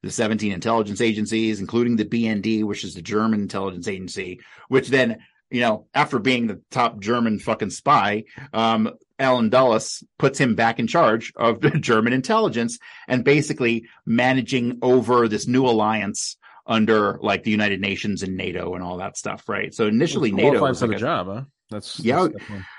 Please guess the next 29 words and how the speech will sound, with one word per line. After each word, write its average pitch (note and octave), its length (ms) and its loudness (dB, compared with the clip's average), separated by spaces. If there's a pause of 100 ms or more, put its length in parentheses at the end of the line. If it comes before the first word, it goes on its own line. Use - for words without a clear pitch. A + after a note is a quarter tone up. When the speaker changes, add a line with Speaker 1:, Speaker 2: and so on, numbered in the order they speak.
Speaker 1:
Oh, A3 160 4
yeah, B2+ 320 4
but A2 160 0
he F3+ 100 0
fucking C3 360 0
played C#3 340 0
them G#2 180 0
so A2+ 220 0
well, G2+ 260 0
'cause B2+ 160 -6
what G#3+ 80 4
he F#3+ 100 0
did A#2 240 2
was, A2 240 0
like, A2 140 0
he - 140 -4
had C#3+ 180 4
all C3 240 6
of B2+ 60 0
Germany's A#2 400 0
intelligence, G#2 580 0
but A#2 140 -2
he D3+ 80 4
didn't E3+ 240 -2
just G2 260 -8
give B2 200 0
it B2 100 -8
to F2+ 180 -4
'em. C#2+ 220 -10